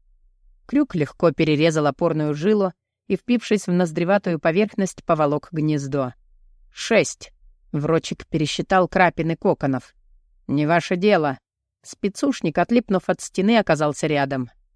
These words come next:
«Не моё», согласился Врочек, передавая цинковый лоток в белые мягкие руки.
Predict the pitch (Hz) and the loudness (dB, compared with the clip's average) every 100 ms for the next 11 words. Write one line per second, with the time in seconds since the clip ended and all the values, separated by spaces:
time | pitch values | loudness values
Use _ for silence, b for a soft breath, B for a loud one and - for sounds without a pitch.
0 | _ _ _ _ - 311 180 135 139 139 | _ _ _ _ 0 4 4 2 0 -2
1 | 143 _ - - - 165 156 - 143 - | -4 _ -20 -12 -4 0 0 0 -4 -2
2 | 147 175 190 - - - 165 160 190 185 | -2 -2 -2 -6 -6 -2 0 0 2 0
3 | - 196 180 165 165 156 151 208 180 160 | 0 -4 -2 0 0 -2 -2 -2 -2 -4
4 | 151 220 214 202 160 151 - 156 151 139 | 0 0 2 0 0 -4 -4 -4 -2 -4
5 | 135 139 131 | -6 -10 -10